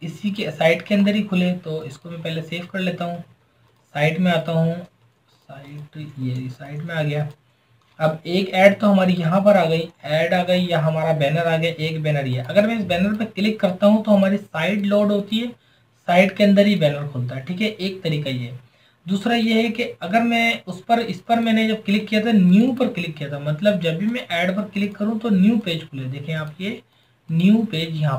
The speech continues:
पर ओपन हो रहा है। अब जो तीसरी ऐड थी हमारी वो थी, मीडिया में आ जाता हूँ, तीसरी ऐड ये थी, ठीक है।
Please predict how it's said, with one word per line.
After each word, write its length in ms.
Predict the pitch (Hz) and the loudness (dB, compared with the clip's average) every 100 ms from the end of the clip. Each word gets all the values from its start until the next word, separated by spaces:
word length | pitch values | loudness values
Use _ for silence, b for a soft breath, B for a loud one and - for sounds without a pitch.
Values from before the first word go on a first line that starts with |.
| 127 | -2
पर 180 | 208 165 | -4 -4
ओपन 320 | 147 147 165 | -8 -4 -4
हो 240 | 143 127 | -2 -2
रहा 120 | 127 123 | -2 -4
है। 220 | 123 - - _ _ _ _ _ _ _ _ _ b b b b b | -6 -10 -16 _ _ _ _ _ _ _ _ _ b b b b b
अब 140 | 185 | -2
जो 160 | 208 220 | 0 0
तीसरी 440 | 196 185 202 247 262 185 | -2 -4 0 0 0 4
ऐड 260 | 196 196 | 6 4
थी 140 | 214 214 | 2 2
हमारी 800 | 196 180 170 170 185 190 208 208 _ _ | 4 4 2 0 0 0 -4 -6 _ _
वो 280 | 143 151 180 | -8 -6 -6
थी, 720 | 180 180 170 170 175 175 175 - | -10 -10 -10 -8 -10 -10 -12 -12
मीडिया 340 | 147 139 165 | -10 -8 -8
में 120 | 170 170 | -8 -6
आ 60 | |
जाता 220 | 151 151 170 | -4 -4 -6
हूँ, 120 | 185 - _ _ _ _ _ _ _ _ _ _ _ _ _ _ | -8 -10 _ _ _ _ _ _ _ _ _ _ _ _ _ _
तीसरी 320 | 165 160 190 196 | -12 -6 -4 2
ऐड 240 | 156 147 | 4 4
ये 160 | 123 117 | 2 0
थी, 160 | - 127 | -2 -6
ठीक 180 | 156 | -4
है। 120 | 202 | -2